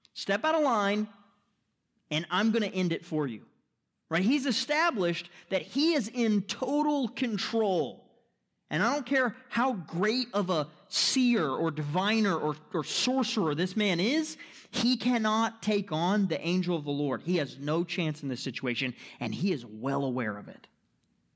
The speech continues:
Are you determined to live your life your way? Are you so determined to live your life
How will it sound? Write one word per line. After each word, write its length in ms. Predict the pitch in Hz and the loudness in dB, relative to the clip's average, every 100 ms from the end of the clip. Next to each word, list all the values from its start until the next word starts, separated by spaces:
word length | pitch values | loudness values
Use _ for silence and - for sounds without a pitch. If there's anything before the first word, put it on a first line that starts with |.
| _ _ _ _ _ _ _ _ _ _ _ _ _ _ _ _ _ | _ _ _ _ _ _ _ _ _ _ _ _ _ _ _ _ _
Are 100 | 139 | -6
you 180 | 156 208 | -2 0
determined 960 | 202 151 - 233 233 233 226 226 220 - - _ | -2 -6 -2 0 2 2 4 2 0 -6 -20 _
to 140 | - 143 | -6 -4
live 260 | 135 175 | -2 -2
your 160 | 175 180 | -2 -2
life 540 | 151 127 113 113 - - _ _ - | -2 -2 -4 -10 -16 -20 _ _ -4
your 320 | 120 131 123 | -2 0 -2
way? 400 | 117 104 101 - _ _ _ _ _ _ _ _ _ _ _ _ _ _ _ _ _ _ _ _ _ _ _ _ _ _ _ _ _ _ _ _ _ _ _ - | -4 -6 -8 -20 _ _ _ _ _ _ _ _ _ _ _ _ _ _ _ _ _ _ _ _ _ _ _ _ _ _ _ _ _ _ _ _ _ _ _ -10
Are 80 | 127 | -4
you 160 | 160 | -2
so 340 | 180 - 190 220 | -2 -2 -2 -2
determined 460 | 220 - 220 202 | -4 -6 -2 0
to 60 | 165 | 0
live 200 | 151 170 | 0 -2
your 120 | 160 | -2
life 400 | 151 143 135 - | -2 -2 -2 -8